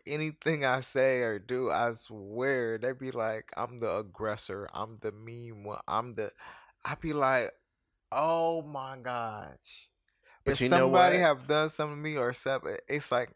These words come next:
Speaker 1: it, or I'm just saying, I'm just explaining something, like, how I don't agree with something. It's like, I'm always, like, the, the mean one or the one who's the, like, it's always me, and I'm always mad. I'm like, like, "Oh my God." And I, and it's crazy because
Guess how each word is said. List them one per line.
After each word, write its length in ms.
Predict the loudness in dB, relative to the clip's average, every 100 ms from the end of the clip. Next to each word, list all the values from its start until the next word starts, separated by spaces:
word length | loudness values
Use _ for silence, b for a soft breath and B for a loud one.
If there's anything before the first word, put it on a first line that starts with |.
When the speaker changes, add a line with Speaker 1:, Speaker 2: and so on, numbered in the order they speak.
| -20 B B _ _
Speaker 1:
it, 160 | -4 2
or 140 | 4 6
I'm 200 | 4 0
just 200 | -4 -2
saying, 200 | -2 0
I'm 260 | 0 -2 -4
just 160 | -12
explaining 500 | -14 -4 -2 -2 -4
something, 400 | -4 -4 -4 -8
like, 340 | -4 -4 -6 -12 -12
how 280 | -2 2 2
I 100 | 2
don't 200 | -2 -8
agree 240 | -6 -4
with 160 | -4 -6
something. 340 | -8 -10 -14 -16
It's 140 | -10
like, 240 | -10 -10 _ B B _ 0
I'm 220 | 0 4
always, 480 | 4 6 4 2 0 2
like, 280 | 2 2 -2
the, 100 | -4 -6 -6
the 120 | -4
mean 360 | -2 -4 -4 -6
one 180 | -6 -4
or 180 | -4
the 140 | -4 -6
one 340 | -4 -2 0
who's 260 | 0 -4 -6
the, 200 | -6 -6 B B -4
like, 120 | -2
it's 100 | 2
always 420 | 4 4 2 -2
me, 180 | -8 -6
and 80 | -2
I'm 200 | -2 -2
always 420 | 0 2 2 -2
mad. 440 | -2 2 2 2 -2
I'm 120 | -4
like, 260 | -2 -4 -4 _ _ _ _
like, 240 | -6 -6 0
"Oh 160 | 0
my 180 | 0 -4
God." 220 | -4 -6 -6
And 140 | 0
I, 160 | 0 0
and 260 | -4 -6
it's 100 | -6
crazy 340 | -4 -4 -4 -8
because 320 | -6 -6